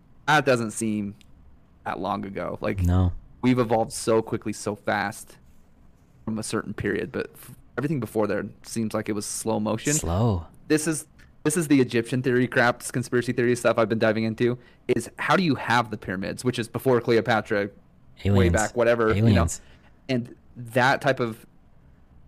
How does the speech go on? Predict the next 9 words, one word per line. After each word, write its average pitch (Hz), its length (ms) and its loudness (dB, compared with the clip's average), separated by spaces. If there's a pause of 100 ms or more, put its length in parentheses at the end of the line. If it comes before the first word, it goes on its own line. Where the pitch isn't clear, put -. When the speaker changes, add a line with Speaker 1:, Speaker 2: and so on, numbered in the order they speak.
(220)
Speaker 1:
precision, 123 460 -2
that 110 120 -2
type 113 220 -2
of 101 300 -6 (580)
scale, 113 380 0
that 104 100 -2
type 120 160 -6
of 98 160 -8
everything, 107 580 -2